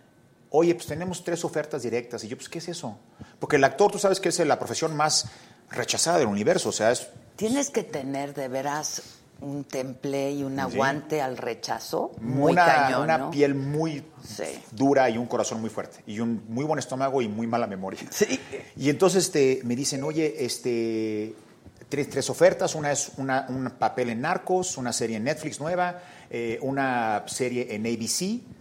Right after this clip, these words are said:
Speaker 1: que se llama Agatha y una que se llama Jane the Virgin".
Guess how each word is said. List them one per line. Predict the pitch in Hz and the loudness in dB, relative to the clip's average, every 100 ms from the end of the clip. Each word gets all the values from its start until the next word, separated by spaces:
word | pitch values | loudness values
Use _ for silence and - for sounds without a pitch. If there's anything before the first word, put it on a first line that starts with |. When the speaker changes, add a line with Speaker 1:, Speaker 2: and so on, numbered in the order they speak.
| - | -18
Speaker 1:
que | - | -6
se | 107 | -2
llama | 120 113 | 0 0
Agatha | 139 165 180 202 214 - - | 0 0 0 0 -2 -10 -8
y | 123 | -2
una | 139 | 0
que | |
se | 135 | 0
llama | 127 117 | -2 -4
Jane | 117 | -4
the | 110 | -2
Virgin". | 92 95 78 | -2 -2 -4